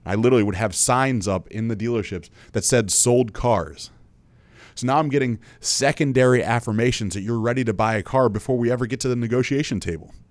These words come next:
And if I've done my job the right way, I'm able to hold more gross profit. 'Cause I don't think gross profit in the automotive world is a, a dirty term. I don't think it's something bad to say.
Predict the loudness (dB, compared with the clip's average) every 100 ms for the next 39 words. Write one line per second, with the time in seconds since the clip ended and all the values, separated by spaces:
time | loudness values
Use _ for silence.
0 | _ _ _ _ _ _ -2 2 2 4
1 | 4 4 4 4 4 4 2 2 0 -2
2 | -4 -20 -16 -6 0 2 2 2 2 2
3 | 4 2 2 0 -2 -4 -14 _ -20 _
4 | -20 -10 0 2 2 0 2 2 2 0
5 | 0 -2 -4 -2 0 0 -2 -2 -4 -4
6 | -6 -6 -18 -20 _ _ -12 -12 -4 2
7 | 4 2 0 0 0 2 2 2 -2 -2
8 | -2 -2 -2 -2 -2 -6 -6 -6 -8